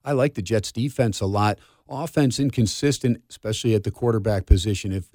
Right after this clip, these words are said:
if they had a little more consistency on offense, this, this would be a playoff team. I'm not sold that they're out of it right now. They need a win here to justify making a playoff run. Something about Belichick at home and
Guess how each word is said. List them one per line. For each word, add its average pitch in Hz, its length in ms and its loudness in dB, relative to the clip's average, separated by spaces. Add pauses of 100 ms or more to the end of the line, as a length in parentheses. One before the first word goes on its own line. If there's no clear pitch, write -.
(200)
if 107 160 -8
they 190 80 -10
had 185 100 -8
a 160 40 -8
little 151 180 -2
more 139 180 2
consistency 120 680 -6
on 101 100 -4
offense, 127 420 -6
this, - 220 -16
this 123 320 -12
would 151 120 -12
be 135 160 0
a 123 60 2
playoff 95 440 -4
team. 98 260 -2
I'm 117 100 -2
not 143 160 -2
sold 120 340 2 (260)
that 107 160 2
they're 104 160 4
out 131 220 0
of 120 120 2
it 98 80 6
right 98 260 2
now. 104 380 2 (160)
They 104 120 2
need 120 240 6
a 113 60 4
win 127 260 4
here 113 460 2 (200)
to 104 100 -2
justify 110 760 -2
making 104 320 0
a 87 60 -4
playoff 101 480 -2
run. 98 300 0 (280)
Something - 300 -8
about 104 320 -2
Belichick 107 520 -2
at 101 180 -4
home 110 300 -4
and 92 180 -6